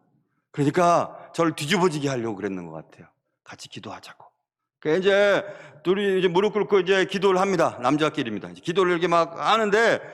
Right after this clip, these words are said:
다 아멘이었어요. 참 저의 영혼을 이렇게 기도를 해 주었습니다. 너무 고마웠습니다. "아멘, 아멘." 하고 있는데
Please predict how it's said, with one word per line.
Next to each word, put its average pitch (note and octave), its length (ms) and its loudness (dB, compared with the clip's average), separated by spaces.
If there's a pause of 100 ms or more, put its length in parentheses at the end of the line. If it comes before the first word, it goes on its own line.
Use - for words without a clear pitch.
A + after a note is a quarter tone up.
(160)
다 G3 340 2
아멘이었어요. E3+ 600 0
참 - 360 -8
저의 A3+ 320 4
영혼을 G3+ 260 2
이렇게 F3 120 -2
기도를 D#3 460 -2
해 D3 140 -6
주었습니다. G2 540 -10 (360)
너무 E3 260 -4
고마웠습니다. C3 760 -4
"아멘, C3+ 400 -2
아멘." D3 220 -6
하고 D#3+ 160 -4
있는데 F#3 360 0